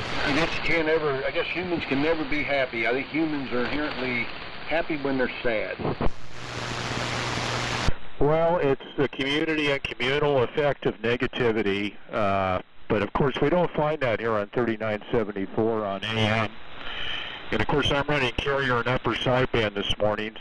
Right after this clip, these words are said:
Speaker 2: so, uh, thank you for letting me in.
Speaker 1: Well, you sound, uh, you sound really good. You sound like you're on something interesting again. So, uh, but I'll, I'll wait until, uh, I'll wait until, uh, the net control starts here, and, uh, uh, w-,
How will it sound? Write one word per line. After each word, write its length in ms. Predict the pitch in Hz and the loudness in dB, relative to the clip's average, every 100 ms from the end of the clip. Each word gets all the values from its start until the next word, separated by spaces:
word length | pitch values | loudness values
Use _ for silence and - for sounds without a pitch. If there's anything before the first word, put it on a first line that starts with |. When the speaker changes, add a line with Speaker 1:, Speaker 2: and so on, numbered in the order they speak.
| - | -2
Speaker 2:
so, 300 | 117 98 95 | 2 4 4
uh, 220 | 98 98 | 4 2
thank 280 | - 123 - | 2 0 2
you 80 | 120 | 0
for 160 | - 104 | 2 2
letting 320 | 117 117 107 | 2 0 -2
me 180 | 107 101 | -2 -2
in. 120 | 90 - - - - - - - 120 120 120 120 120 120 120 - - | -2 -6 -18 0 2 4 2 -4 -6 -6 -4 -4 -4 -4 2 2 4
Speaker 1:
Well, 200 | 139 180 | 2 4
you 140 | 185 156 | 2 0
sound, 440 | 190 202 196 165 139 | 0 2 2 0 2
uh, 240 | 151 139 - | 2 2 -2
you 100 | 135 | -6
sound 400 | 107 175 175 151 | -2 2 2 2
really 220 | 170 175 147 | 2 2 2
good. 340 | 170 180 139 | 2 2 2
You 80 | 123 | 0
sound 240 | 156 165 | -2 0
like 160 | 156 135 | 0 0
you're 160 | 147 | -2
on 100 | 135 120 | -2 0
something 240 | 170 127 139 | -2 0 -2
interesting 600 | 156 160 131 - 123 117 | -2 -2 -4 -4 -4 -4
again. 440 | 107 104 101 110 127 - | -6 -8 -6 -6 -6 -2
So, 280 | 110 107 104 | 0 0 0
uh, 120 | 104 | 0
but 120 | 123 | 0
I'll, 180 | 147 139 | 2 2
I'll 220 | 139 170 | 2 4
wait 220 | 156 156 | 4 2
until, 440 | 131 - 147 139 131 | -2 -4 2 4 4
uh, 200 | 123 110 - - - - | 4 2 -2 -10 -6 2
I'll 140 | 139 | 4
wait 120 | 143 | 4
until, 500 | - 135 127 117 110 | 0 -2 -2 -2 0
uh, 240 | 104 101 104 | 2 2 0
the 80 | |
net 180 | 110 131 - | 0 0 -2
control 400 | 110 127 123 117 - | -8 0 2 2 0
starts 260 | 117 107 101 - | 0 0 -4 -6
here, 220 | 107 101 | -6 -4
and, 300 | 98 98 98 | -6 -8 -6
uh, 1200 | 95 92 - - - - - - - - 104 95 | -4 -6 -4 -6 -8 -10 -12 -14 -12 -12 -8 -6
uh, 220 | 92 92 90 - 117 | -4 -6 -8 -10 -10
w-, 140 | 113 | -12